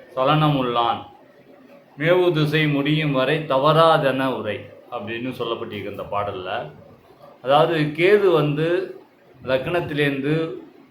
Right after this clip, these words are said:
லக்னத்திலேயோ அல்லது ஐந்து, ஒன்பது திரிகோணத்திலேயோ அமர்ந்து விட்டால்,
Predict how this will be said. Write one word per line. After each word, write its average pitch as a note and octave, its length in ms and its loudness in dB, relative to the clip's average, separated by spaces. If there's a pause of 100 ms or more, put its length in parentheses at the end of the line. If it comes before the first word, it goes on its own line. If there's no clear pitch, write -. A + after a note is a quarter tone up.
(140)
லக்னத்திலேயோ D3+ 640 0
அல்லது C#3 300 2
ஐந்து, C#3+ 380 0
ஒன்பது B2+ 420 -4
திரிகோணத்திலேயோ C3+ 540 -2
அமர்ந்து B2 440 -2
விட்டால், A2 480 -2